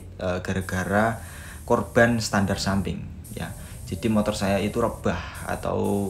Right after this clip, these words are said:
eh, tersungkur dengan sendirinya, sehingga di bagian sebelah sisi kiri kap itu ada yang saya dempul sedikit, tapi nggak banyak. Dan di sini tetap kita epoksi untuk menutup pori-pori dempul gitu ya. Dan bisa dilihat sendiri untuk daya tutupnya,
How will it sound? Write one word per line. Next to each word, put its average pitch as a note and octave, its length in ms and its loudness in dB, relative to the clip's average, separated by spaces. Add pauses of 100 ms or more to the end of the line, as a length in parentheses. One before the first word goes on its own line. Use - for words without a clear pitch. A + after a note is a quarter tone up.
(160)
eh, G2 320 -2
tersungkur A#2 640 2
dengan G#2+ 240 6
sendirinya, G2 720 2 (240)
sehingga G#2+ 400 4
di G#2+ 80 -2
bagian G2+ 640 4
sebelah G2 400 2
sisi C3+ 240 -2
kiri A2 480 0
kap - 320 -2
itu G#2+ 320 -2
ada F#2+ 320 0
yang F2+ 240 0
saya F#2+ 240 0
dempul F2+ 320 -2
sedikit, C4+ 400 0 (480)
tapi - 240 -2
nggak - 240 0
banyak. F2 240 -2
Dan F#2+ 160 0
di G2+ 80 2
sini C3 320 2
tetap B2+ 320 0
kita G#2+ 240 0
epoksi A#2+ 400 0
untuk G2 880 -2
menutup A2 320 2
pori-pori F#2+ 560 0
dempul - 400 -6 (160)
gitu - 240 -10
ya. - 20 -12 (380)
Dan A2 240 4
bisa A#2 160 6
dilihat C3 320 4
sendiri C#3+ 320 4
untuk C3 160 2
daya G2+ 240 6
tutupnya, A2+ 560 0